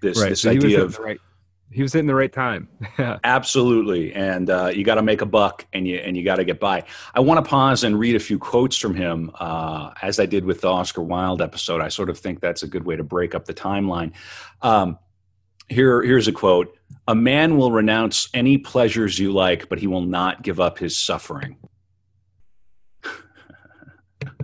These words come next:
Speaker 2: Yeah.
Speaker 1: Yeah. Here's a good one. Uh, "If you wanna lose your faith,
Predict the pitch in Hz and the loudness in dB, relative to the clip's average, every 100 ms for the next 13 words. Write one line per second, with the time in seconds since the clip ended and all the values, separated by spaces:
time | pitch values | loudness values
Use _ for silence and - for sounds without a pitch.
0 | - - - 92 71 - - - 90 69 | -14 -14 -8 -6 -6 -8 -18 -4 -2 -2
1 | - _ - - - 127 117 104 90 90 | -14 _ -20 -10 2 4 4 4 2 0
2 | 87 - _ _ _ _ _ 110 101 98 | -4 -10 _ _ _ _ _ 0 2 2
3 | 101 120 120 113 135 147 131 135 113 113 | 0 -4 -2 0 2 4 4 4 4 0
4 | - - 113 95 - - | 0 2 4 2 0 -12